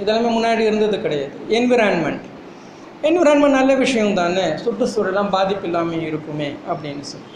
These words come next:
அதை சொல்லும் போதே அவங்களுடைய அடிப்படை நோக்கம் வந்து என்ன இருக்குங்கிறது கேள்விக்குரியதாவே இருக்கு.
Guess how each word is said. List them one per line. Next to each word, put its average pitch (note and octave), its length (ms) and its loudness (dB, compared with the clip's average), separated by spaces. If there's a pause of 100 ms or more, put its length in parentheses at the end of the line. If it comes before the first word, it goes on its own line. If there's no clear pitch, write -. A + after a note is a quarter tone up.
(720)
அதை B3+ 240 4 (440)
சொல்லும் D#4+ 520 4
போதே D4+ 340 6
அவங்களுடைய C4 380 4
அடிப்படை B3 460 4
நோக்கம் A#3 520 0
வந்து F#3+ 520 0
என்ன A#3+ 260 2
இருக்குங்கிறது G#3+ 540 0
கேள்விக்குரியதாவே D#3+ 720 -2
இருக்கு. C#3 340 -8